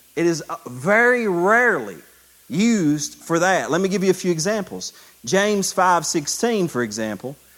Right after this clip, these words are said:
says, "And the prayer of faith shall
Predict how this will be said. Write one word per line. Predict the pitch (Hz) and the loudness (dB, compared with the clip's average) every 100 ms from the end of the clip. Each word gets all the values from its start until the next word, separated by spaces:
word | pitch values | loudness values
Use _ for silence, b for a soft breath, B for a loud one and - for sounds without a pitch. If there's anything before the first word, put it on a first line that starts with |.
| b b | b b
says, | - - 170 151 139 - - - _ _ _ _ _ - - | -6 4 6 6 2 -6 -16 -20 _ _ _ _ _ -20 -4
"And | 185 | -2
the | 180 | -2
prayer | - 233 262 247 | -2 0 2 2
of | 196 | 0
faith | - 247 220 185 - - b b b | 0 2 2 0 -8 -20 b b b
shall | - 208 196 165 | -6 0 2 2